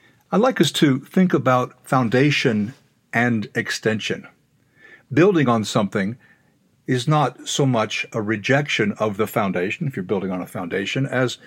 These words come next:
a, a fulfillment. You know, Paul spoke of the period before Christ, this is in his letter to the Galatians, as a time of childhood and immaturity. He says that it was an elementary education, it was a preparation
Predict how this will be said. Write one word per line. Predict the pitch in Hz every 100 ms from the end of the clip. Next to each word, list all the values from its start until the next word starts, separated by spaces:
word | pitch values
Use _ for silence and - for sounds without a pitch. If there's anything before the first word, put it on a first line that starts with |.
| - - _ _ _ -
a, | 131 -
a | 131
fulfillment. | 151 147 190 202 92 - _ _ _ _ _ _ _ _ _ _ _ _ _ _ _
You | 302
know, | 160
Paul | 143 - 262
spoke | 190 - 170 147
of |
the | 127
period | 135 - 170 135
before | 120 - 147 147
Christ, | - 80 - - - _ _ _ -
this | 113 120
is | 104
in | 104
his | 101
letter | 120 110
to | -
the | 107
Galatians, | 104 98 104 95 - - _ - - -
as | 175 165
a |
time | 156 165 156
of | 139
childhood | - 170 165 117 101
and | 95
immaturity. | 113 117 - 156 135 90 90 _ _ _ _ _ _ _ - _ -
He | 180
says | 185 160 -
that | 147 147 - _ - -
it | 165 165
was | 170
an | 165
elementary | 165 160 156 151 151 143
education, | 139 139 151 147 -
it | 131
was | 127
a | 131
preparation | - 151 139 139 160 - 92 71